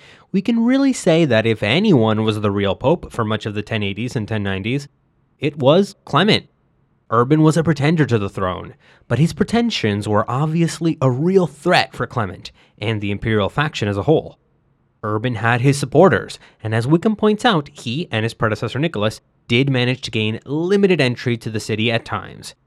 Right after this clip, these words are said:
By ten ninety-five, he seems to have been able to bribe his way to control of the Lateran Palace, which had been given to the Bishop of Rome centuries earlier by who else? Constantine the Great. So Urban had a foothold in the city, but at any moment,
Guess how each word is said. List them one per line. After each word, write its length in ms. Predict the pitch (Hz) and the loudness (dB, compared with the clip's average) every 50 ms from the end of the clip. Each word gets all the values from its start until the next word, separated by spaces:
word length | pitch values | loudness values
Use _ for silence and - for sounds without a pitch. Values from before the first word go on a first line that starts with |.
| _ _ _ | _ _ _
By 160 | - 113 113 113 | 2 4 4 4
ten 200 | - - 95 87 | 2 -2 -6 -4
ninety-five, 640 | 82 82 85 85 - - 131 123 127 127 127 117 | -4 -6 -6 -4 -2 0 2 2 2 2 0 -2
he 140 | - - 165 | -2 -2 -2
seems 300 | - - 233 226 226 214 | -2 -2 -4 -4 -2 0
to 80 | - 220 | 0 0
have 120 | 202 185 | 2 2
been 100 | 185 180 | 0 0
able 200 | 170 170 165 170 | 0 0 -2 -4
to 160 | - - 156 | -4 -2 -4
bribe 480 | 135 104 - 98 104 120 139 160 165 147 | -4 -2 2 2 4 4 4 2 2 0
his 200 | 147 165 143 147 | 0 0 0 0
way 260 | 127 123 123 123 127 | 0 0 2 0 0
to 100 | 120 127 | -2 -4
control 480 | - 117 110 - - 107 104 104 107 104 | -6 -8 -8 -6 -4 -2 0 0 0 -2
of 180 | - 110 107 | -4 -6 -4
the 120 | 117 113 104 | -2 -4 -2
Lateran 440 | 101 101 101 107 113 113 113 107 98 | -2 -2 -2 0 0 -2 -2 -4 -4
Palace, 480 | - 120 117 110 95 - - - - - _ _ _ _ _ _ _ | -4 -4 -4 -4 -4 -6 -12 -16 -18 -20 _ _ _ _ _ _ _
which 160 | - 127 123 | -4 -4 -2
had 140 | - 131 120 | -2 -2 -2
been 160 | 123 127 127 | -2 -2 0
given 260 | 139 175 196 208 220 214 | 0 2 2 2 0 0
to 140 | - 147 | 2 0
the 80 | 110 104 | 2 2
Bishop 260 | 98 101 - 135 120 | 0 -2 -2 -2 -2
of 140 | 135 117 107 | -2 0 0
Rome 240 | 101 90 92 98 104 | 0 0 0 -2 -4
centuries 480 | - - 131 131 - - 147 135 107 | -4 -4 -4 -4 -2 0 0 0 0
earlier 400 | 104 95 87 90 98 104 120 131 | 0 -2 -2 -2 -2 -2 -2 -2
by 540 | 135 104 95 95 95 92 98 107 123 135 139 143 - _ _ | -2 -2 -2 -2 -2 -2 -2 -4 -4 -6 -8 -12 -16 _ _
who 220 | - - 220 226 | -2 0 2 2
else? 360 | 226 185 123 - - - - _ _ _ _ _ _ _ _ | 2 2 -2 -6 -12 -16 -18 _ _ _ _ _ _ _ _
Constantine 680 | - - - 127 131 120 - - 131 - - 127 120 117 | -10 -4 -4 -2 -2 -2 -4 -4 -6 -4 -6 -6 -6 -6
the 60 | 117 | -6
Great. 440 | 113 113 107 101 107 - - - _ _ _ _ _ _ _ _ _ _ _ | -6 -6 -6 -8 -10 -16 -20 -20 _ _ _ _ _ _ _ _ _ _ _
So 220 | - - 165 170 160 | 0 2 2 2 4
Urban 280 | 170 175 190 185 220 208 | 2 2 2 2 2 2
had 240 | 170 - 160 143 135 | 0 0 0 0 0
a 40 | |
foothold 520 | 117 - - 156 - - - 110 101 101 - | -2 0 0 0 0 0 -2 -4 -2 -2 -4
in 100 | 104 98 | -6 -6
the 60 | 92 | -8
city, 340 | - - 101 87 - - _ _ _ _ _ _ | -8 -8 -8 -8 -10 -14 _ _ _ _ _ _
but 140 | - 110 98 | -8 -8 -6
at 100 | 101 101 | -6 -4
any 200 | 104 98 98 113 | -4 -4 0 4
moment, 440 | 165 214 226 196 165 165 175 180 | 4 6 6 6 4 4 2 0